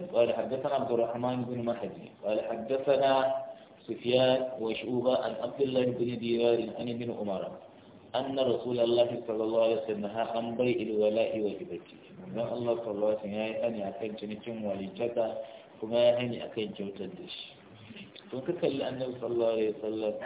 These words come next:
a irin abubuwan da shari'a ta zo da shi, tabbas za ka ƙara gane hadisin,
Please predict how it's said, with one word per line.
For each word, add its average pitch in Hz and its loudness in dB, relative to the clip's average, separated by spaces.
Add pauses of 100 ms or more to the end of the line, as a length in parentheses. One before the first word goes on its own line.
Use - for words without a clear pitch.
(480)
a 95 -10 (180)
irin 135 4
abubuwan 120 0
da 104 0
shari'a 101 -2
ta 104 -4
zo 104 -2
da 101 -6
shi, - -10 (1120)
tabbas 117 0
za 110 2
ka 117 -4
ƙara 107 2
gane 104 4
hadisin, 101 -6